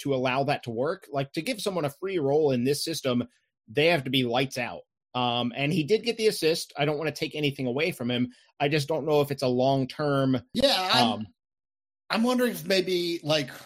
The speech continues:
Speaker 2: i-, it's not Yordi Reyna auditioning for that role, but maybe Hernan Losada is just trying that out a, a little bit, maybe,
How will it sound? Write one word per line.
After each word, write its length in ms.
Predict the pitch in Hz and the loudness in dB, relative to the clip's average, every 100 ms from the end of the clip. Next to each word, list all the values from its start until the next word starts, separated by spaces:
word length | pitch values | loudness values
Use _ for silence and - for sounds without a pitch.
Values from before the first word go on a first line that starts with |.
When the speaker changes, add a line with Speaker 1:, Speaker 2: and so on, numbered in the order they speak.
| - - _ _ _ _ _ _ _ _ _ _ _ - | -20 -20 _ _ _ _ _ _ _ _ _ _ _ -16
Speaker 2:
i-, 100 | - - | -12 -4
it's 400 | 151 175 165 160 | -2 0 0 2
not 200 | 196 180 | 2 2
Yordi 380 | 165 170 147 143 | 4 4 4 4
Reyna 320 | 165 165 156 | 2 0 0
auditioning 480 | 139 139 135 135 147 | 2 2 2 -2 -4
for 140 | 135 131 | -4 -6
that 160 | 123 | -4
role, 180 | 135 135 | -2 0
but 140 | 143 | 0
maybe 500 | 143 156 143 135 135 - | -2 -2 0 -2 -2 -6
Hernan 380 | 156 151 156 147 | -6 -4 -2 -2
Losada 360 | 139 160 147 | -2 -2 -2
is 180 | 135 135 | -2 -4
just 180 | 151 - | -6 -4
trying 280 | - 156 151 | -2 -2 0
that 140 | 147 | 0
out 160 | 143 143 | 0 -2
a, 440 | 139 135 135 139 | -4 -4 -2 -2
a 20 | |
little 280 | 135 147 151 | 0 0 0
bit, 240 | 139 135 139 | -2 -4 -2
maybe, 480 | 143 135 139 131 | -2 0 -2 -4